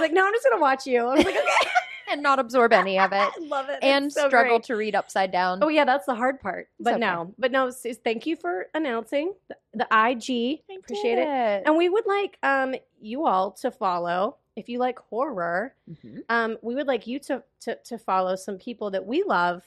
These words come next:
Speaker 1: So,
Speaker 2: We love
Speaker 1: um, I have some people, uh,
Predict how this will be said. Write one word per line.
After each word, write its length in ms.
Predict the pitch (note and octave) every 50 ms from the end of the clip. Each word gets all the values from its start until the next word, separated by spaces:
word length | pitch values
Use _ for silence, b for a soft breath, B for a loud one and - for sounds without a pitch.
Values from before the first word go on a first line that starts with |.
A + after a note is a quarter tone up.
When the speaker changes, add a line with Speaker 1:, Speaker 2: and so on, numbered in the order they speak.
| B B B B B
Speaker 1:
So, 180 | - - D4 C#4
Speaker 2:
We 60 | B3+
love 340 | B3 A#3+ A#3+ A#3+ - C#4 A#3+
Speaker 1:
um, 380 | A#3+ A#3 A3+ A3 G#3+ G#3+ G#3+ - - -
I 180 | G#3+ G3+ G#3 A#3+ C4
have 180 | D#4 D#4+ D#4 -
some 160 | - F#4+ D#4
people, 480 | - C#4+ B3+ - C#4 D4 E4 A4+ A#4+ _ _ _ _ _ -
uh, 460 | A3+ A3 G#3+ G#3 G3+ F#3+ F#3+ F#3+